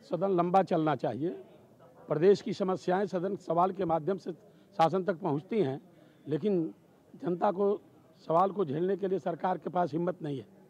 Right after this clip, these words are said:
उस जनता, सरकार जो है विपक्ष के सवालों को लेकर के भाग रही है, जनता से, के मुद्दों से भाग रही है। इसलिए समाजवादी पार्टी ने इस बहिष्कार का,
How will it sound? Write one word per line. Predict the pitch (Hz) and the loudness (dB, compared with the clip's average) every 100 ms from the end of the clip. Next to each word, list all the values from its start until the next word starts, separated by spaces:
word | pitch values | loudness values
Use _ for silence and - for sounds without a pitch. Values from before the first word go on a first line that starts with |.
| - - - - - - - - | -20 -20 -20 -20 -20 -20 -20 -20
उस | - | -18
जनता, | 156 151 156 214 165 - - - - | -6 -6 -2 -2 -2 -10 -20 -20 -8
सरकार | 170 143 190 202 | -6 0 0 2
जो | 196 | 2
है | |
विपक्ष | 196 160 202 185 | 2 0 -4 0
के | 196 | -2
सवालों | 180 170 202 | 0 -2 -2
को | 196 | -2
लेकर | 180 190 175 | -2 -2 -2
के | 180 | -2
भाग | 147 202 | 0 0
रही | 214 | 0
है, | 233 | -2
जनता | 180 214 277 262 | -2 -2 0 0
से, | 262 196 | 0 -6
के | - - - 202 | -8 -20 -6 -2
मुद्दों | 196 185 | 2 4
से | 202 196 | 4 6
भाग | 160 165 | 4 4
रही | 151 117 | 0 -6
है। | - - - - - - - - - | -12 -20 -20 -20 -20 -20 -20 -20 -6
इसलिए | 151 214 214 143 165 - - - - - | -4 4 6 4 0 -8 -20 -20 -20 -4
समाजवादी | 160 160 160 175 | -2 2 2 0
पार्टी | 185 160 160 190 | 0 0 0 0
ने | 175 | -2
इस | 139 | -4
बहिष्कार | 131 139 156 131 | -8 -8 -10 -10
का, | 135 | -10